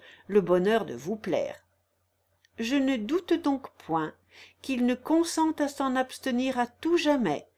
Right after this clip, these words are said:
et à en abjurer la folie. À ce prix, et pourvu qu'il s'engage avec moi par une parole libre, mais sacrée,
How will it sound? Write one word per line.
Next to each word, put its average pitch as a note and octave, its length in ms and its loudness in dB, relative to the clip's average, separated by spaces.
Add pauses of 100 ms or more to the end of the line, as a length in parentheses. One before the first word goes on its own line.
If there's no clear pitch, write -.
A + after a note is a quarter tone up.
(360)
et A3 180 4
à G#3+ 160 4
en G#3+ 160 0
abjurer B3+ 600 -2
la D4 100 2
folie. C#4+ 420 -2 (840)
À E3 100 -2
ce - 160 -8
prix, F#3 440 -8 (440)
et F3 120 0
pourvu F4 500 2
qu'il C4+ 180 -4
s'engage C4 480 0
avec A3 280 -2
moi G#3 260 0
par F3 240 -4
une E3+ 160 -6
parole D#3+ 500 -4
libre, A#3 600 2 (320)
mais C#3 100 -10
sacrée, - 600 -10